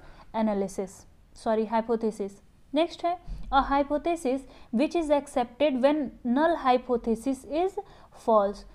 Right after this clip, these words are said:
वो हाइपोथेसिस, वो परिकल्पना जिसे जब शून्य परिकल्पना को हम लोग रिजेक्ट करते हैं उस टाइम एक्सेप्ट किया जाता है तो उसे हम लोग कहते हैं एच वन, अल्टरनेटिव हाइपोथेसिस।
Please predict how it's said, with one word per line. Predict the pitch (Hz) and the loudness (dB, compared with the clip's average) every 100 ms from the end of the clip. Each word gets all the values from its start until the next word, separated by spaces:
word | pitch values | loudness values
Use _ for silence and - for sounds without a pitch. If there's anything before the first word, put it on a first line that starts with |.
| - - - - - - | -20 -20 -20 -20 -20 -8
वो | 220 320 | 2 2
हाइपोथेसिस, | 349 269 214 202 190 190 185 196 - | 4 2 2 0 -4 -6 -6 -8 -4
वो | 208 302 | 2 4
परिकल्पना | 320 254 220 208 190 202 208 285 - - | 6 4 4 0 0 -2 -2 -4 -6 -6
जिसे | 214 285 - 370 381 | 0 0 2 2 2
जब | 269 339 | 2 0
शून्य | - 349 370 370 | 0 0 2 2
परिकल्पना | 370 311 294 269 269 277 294 285 | 4 4 4 2 2 2 0 0
को | 294 | -2
हम | 269 262 269 | 0 2 2
लोग | 294 - - | 0 -4 -4
रिजेक्ट | 233 240 233 330 302 | 0 4 6 4 2
करते | 240 202 - | -2 -2 -4
हैं | 208 202 240 269 - | -8 -4 -4 -6 -6
उस | 311 302 | -6 -2
टाइम | 294 285 262 | 0 0 -2
एक्सेप्ट | 247 - 254 254 | -6 -4 -4 -4
किया | 233 208 | -4 -4
जाता | 202 196 214 | -4 -4 -4
है | 208 214 226 - | -4 -10 -10 -8
तो | |
उसे | 285 262 | -6 0
हम | 349 330 | 0 2
लोग | 320 | 0
कहते | 311 294 311 311 | 0 -2 0 0
हैं | 302 - | -2 -2
एच | 226 - | -4 -4
वन, | 220 208 214 - - - 240 | -4 -4 -8 -18 -20 0 4
अल्टरनेटिव | 233 254 247 254 247 349 359 | 4 2 -2 -2 -2 -4 -4
हाइपोथेसिस। | 226 208 214 208 208 208 208 - | -2 0 0 -2 -2 -2 -8 -10